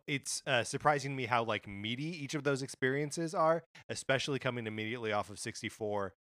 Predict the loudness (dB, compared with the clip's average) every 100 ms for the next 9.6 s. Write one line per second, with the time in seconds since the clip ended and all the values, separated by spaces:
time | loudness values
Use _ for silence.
0 | _ -4 -2 0 0 -4 _ _ -8 -6
1 | -4 -2 0 0 4 4 4 2 4 4
2 | 4 4 2 2 2 0 -2 -2 -2 0
3 | -2 -2 0 2 2 0 -4 -4 -2 0
4 | -2 -6 _ _ _ -4 0 4 4 4
5 | 0 -2 -4 -6 2 4 4 0 0 0
6 | -2 -2 0 2 2 0 -4 -6 -6 -4
7 | -2 -2 -2 0 -2 -2 -12 -6 -2 -2
8 | -6 _ _ 0 0 0 -2 -2 -6 -6
9 | 0 4 4 2 -2 -8